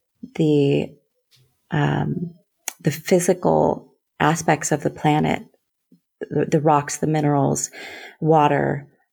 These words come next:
air, all of those things, we're actually stealing time from the earth itself. We're outsourcing, uh, our future. We're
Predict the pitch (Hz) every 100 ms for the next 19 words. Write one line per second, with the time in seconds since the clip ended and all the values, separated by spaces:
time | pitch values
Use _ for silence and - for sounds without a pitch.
0 | _ 165 151 139 135 160 - 160 156 165
1 | 156 147 - 170 160 160 - 156 - 151
2 | 160 - - 151 147 139 139 _ _ _
3 | - - 156 151 135 135 147 143 147 -
4 | 151 - - 151 160 - - 76 - -
5 | 131 - 147 - - 147 - 151 139 135
6 | - - - - - - 147 139 - 143
7 | - 147 139 - - 180 - 156